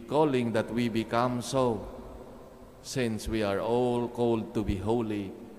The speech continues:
and immaculate in love. The privilege that was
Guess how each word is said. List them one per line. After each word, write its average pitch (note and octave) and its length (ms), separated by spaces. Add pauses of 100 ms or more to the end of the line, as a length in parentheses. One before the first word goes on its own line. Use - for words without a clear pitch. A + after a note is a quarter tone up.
(400)
and G2+ 180
immaculate G2 720
in F#2+ 180
love. E2 240 (1080)
The A#2+ 100
privilege D#3 840
that A#2 200
was G#2+ 320